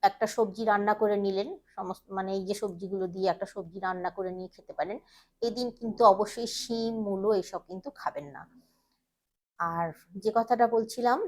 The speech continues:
যে এই একাদশীর দিন যারা নতুন একাদশী করছেন, মানে, প্রথম একাদশী করছেন, একাদশী তুলছেন, তারা অবশ্যই কিন্তু, এই যে কথাটা বলে দিলাম,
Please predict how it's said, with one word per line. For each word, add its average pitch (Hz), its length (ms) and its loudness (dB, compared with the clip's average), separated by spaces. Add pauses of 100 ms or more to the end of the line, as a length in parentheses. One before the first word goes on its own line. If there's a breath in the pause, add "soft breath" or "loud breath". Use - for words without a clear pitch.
যে 202 140 2
এই 208 160 2 (120)
একাদশীর 247 720 0 (440)
দিন 254 200 0 (600)
যারা 208 320 6 (680 loud breath)
নতুন 247 480 2 (260)
একাদশী 240 600 0 (120)
করছেন, 262 440 0 (800)
মানে, 190 400 -2 (220)
প্রথম 277 340 4 (140)
একাদশী 233 500 2
করছেন, 226 420 0
একাদশী 220 560 -2 (460)
তুলছেন, 294 500 0 (960)
তারা 233 340 12 (480)
অবশ্যই 262 960 8
কিন্তু, 262 420 -4 (100)
এই 240 140 6
যে 233 180 -4
কথাটা 226 340 2
বলে 208 260 -2
দিলাম, 220 280 0